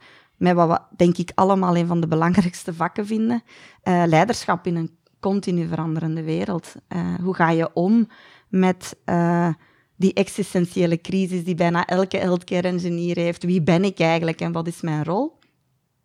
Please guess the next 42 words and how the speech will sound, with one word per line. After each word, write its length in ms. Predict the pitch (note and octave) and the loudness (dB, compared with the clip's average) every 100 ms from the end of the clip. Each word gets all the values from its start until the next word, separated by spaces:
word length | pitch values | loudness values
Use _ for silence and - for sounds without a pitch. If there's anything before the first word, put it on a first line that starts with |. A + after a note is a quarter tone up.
| _ | _
Maar 280 | - F3+ E3+ E3 | -4 0 0 0
ook, 320 | F#3 C4 - - - - _ | 0 -2 -6 -20 -20 -20 _
hoe 400 | _ - G3 A3 | _ 0 4 4
gaat 240 | G#3+ G#3 - | 4 4 2
je 200 | F3 - | -2 0
om 380 | F3+ G#3 B3 - - _ | 4 6 4 2 -10 _
met 220 | - F#3+ F#3 | 0 2 4
wel 220 | G3+ G3 | 4 4
plannen 340 | G3+ F3+ D#3+ | 4 4 4
maken, 380 | D#3+ D#3 B3 E4 | 4 2 0 0
want 180 | B3+ F#3 | -2 0
anders 240 | F#3 E3+ | 0 -2
gebeurt 400 | - E3+ E3 G#3 | -4 -6 -4 -4
er 100 | - | -2
niks. 420 | D4 F#4 - - - _ _ _ _ _ _ _ _ _ _ _ | -2 -2 -8 -20 -20 _ _ _ _ _ _ _ _ _ _ _
Maar 280 | G#3 G#3 G3 | 4 6 6
die 140 | F#3 | 6
dan 160 | F#3+ F3+ | 6 6
ook 240 | F#3 F3+ | 4 2
continu 580 | - C#4 C#4 A#3+ G3+ A3+ - | 0 2 4 4 2 2 0
aanpassen. 800 | F#3 C#4+ E4 G3 - - - F3+ | -2 0 0 -4 -8 -10 -10 -8
Want 180 | - F#3 | -8 -4
er 60 | F#3+ | -4
zijn 220 | G3 F3+ | -2 -2
zoveel 400 | E3+ G#3+ A3 F3 | 0 0 2 0
dingen 260 | F#3+ G3+ | -2 -2
die 160 | F#3+ F3+ | -2 -2
je 60 | E3+ | -2
niet 180 | F#3+ | -2
kunt 220 | G3 B3 A3 | -2 -4 -4
voorspellen, 640 | G#3+ - - G3 G3 F#3 | -8 -6 -4 0 0 -2
die 140 | F3+ | -2
je 60 | E3 | -2
niet 180 | E3 F#3+ | -2 -4
had 140 | G3+ | -6
kunnen 260 | - G3 F#3 | -6 -4 -2
bedenken 580 | F3 F3+ F#3 F3+ F#3 F3+ - - - | 0 0 0 -2 -2 -4 -16 -20 -10
en 120 | - F#3 | -2 2
waar 180 | F#3 | 2
je 240 | E3+ E3+ F#3 | 2 0 0
je 100 | E3 | 2
ook 320 | E3+ G3+ - | 2 0 -2